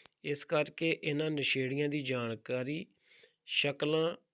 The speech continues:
ਦੇਖਣ, ਯਾਦ ਰੱਖਣ ਲਈ ਅਸੀਂ ਆਪਣੇ ਖਰਚੇ 'ਤੇ ਕੈਮਰੇ ਲਵਾਏ ਸਨ, ਪਰ ਚੋਰਾਂ ਵੱਲੋਂ ਬੜੀ ਹੁਸ਼ਿਆਰੀ ਦੇ ਨਾਲ ਕੈਮਰੇ ਦੀ ਤਾਰ ਕੱਟ ਕੇ ਇਸ ਨੂੰ ਚੋਰੀ ਕੀਤਾ ਗਿਆ ਹੈ।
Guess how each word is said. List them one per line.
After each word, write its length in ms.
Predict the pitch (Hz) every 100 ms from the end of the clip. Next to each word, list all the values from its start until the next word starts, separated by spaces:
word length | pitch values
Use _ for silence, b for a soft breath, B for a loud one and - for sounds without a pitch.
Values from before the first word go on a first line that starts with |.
| 127
ਦੇਖਣ, 440 | 123 131 131 151
ਯਾਦ 380 | 156 135 123 123
ਰੱਖਣ 300 | 131 127 131
ਲਈ 260 | 120 127 131 -
ਅਸੀਂ 320 | 120 131 131 -
ਆਪਣੇ 340 | 131 - 147
ਖਰਚੇ 420 | 156 131 110 123 123
'ਤੇ 320 | 123 123 - b b b b _
ਕੈਮਰੇ 500 | 139 127 127 143 151
ਲਵਾਏ 420 | 156 135 120 113
ਸਨ, 300 | 107 139 147
ਪਰ 280 | 147 139 131
ਚੋਰਾਂ 420 | - 123 123 135
ਵੱਲੋਂ 420 | 127 120 131 151 156 -
ਬੜੀ 160 | 135 156
ਹੁਸ਼ਿਆਰੀ 440 | 143 147 135 120
ਦੇ 120 | 123
ਨਾਲ 280 | 139 127 131
ਕੈਮਰੇ 480 | 131 127 120 117 127
ਦੀ 140 | 139
ਤਾਰ 320 | 135 123 117
ਕੱਟ 300 | 110 123 113
ਕੇ 360 | 135 - 151 - -
ਇਸ 220 | 135 139
ਨੂੰ 140 | 147 151
ਚੋਰੀ 280 | - 135 127
ਕੀਤਾ 320 | 131 120 113
ਗਿਆ 200 | 104 104
ਹੈ। 220 | 101 98